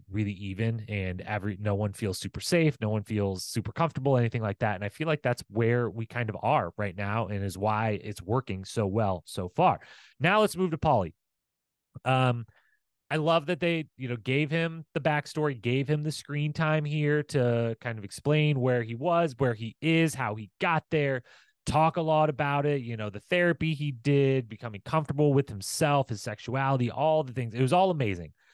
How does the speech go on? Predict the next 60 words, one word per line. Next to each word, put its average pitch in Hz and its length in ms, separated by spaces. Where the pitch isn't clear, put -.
The 127 120
only 190 220
part 156 260
of 131 80
it 135 100
that 120 140
wasn't 104 320
was 101 120
the 101 100
whole 127 180
time 113 500
during 127 280
it, 98 240
I 101 200
was 95 140
just 98 220
like, 92 260
"God 131 220
damn 110 200
it, 101 80
Paulie's 107 280
going 92 220
home." 87 240
<laughs> 202 520
Like, 147 580
at 151 240
minimum, 226 480
Paulie's 202 340
going 190 240
in. 110 280
It's, 113 240
it's 131 220
just 151 180
one 185 120
of 185 60
those 185 140
things. 165 180
It's, 117 140
we've 117 300
talked 139 220
about 127 160
it 113 40
before, 110 300
but 101 120
you 107 180
can 107 140
tell 127 200
from 131 160
the 135 80
edit 110 240
of 104 120
each 120 160
episode, 92 360
they 98 100
don't 110 140
have 123 180
too 131 100
much 131 200
time. 92 260
So 92 320